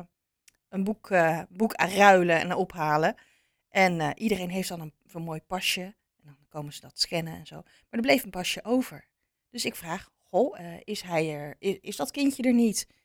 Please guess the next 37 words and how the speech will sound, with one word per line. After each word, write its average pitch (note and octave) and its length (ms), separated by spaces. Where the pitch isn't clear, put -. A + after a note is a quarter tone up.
"Ja, - 160
hè? - 160
Die - 140
was - 160
er F#4 100
toch?" - 360
Maar G#3 120
die G#3+ 120
bleek G3+ 340
met F#3+ 380
een F#3+ 160
van G3+ 120
de F#3 60
begeleidende F#3 540
juffen F3+ 600
iets - 260
anders F#3+ 300
te F#3+ 100
zijn E3+ 240
gaan E3+ 240
doen. E3 280
Dus - 100
die A#3+ 100
was B3 160
keurig B3+ 320
netjes B3+ 260
meegelopen A3+ 840
vanuit G#3 360
de A#3 60
klas G3+ 460
naar A3 240
de B3 60
bibliotheek, G#3+ 640
maar A3 200
vervolgens A3+ 640
met G#3 320
de G3+ 260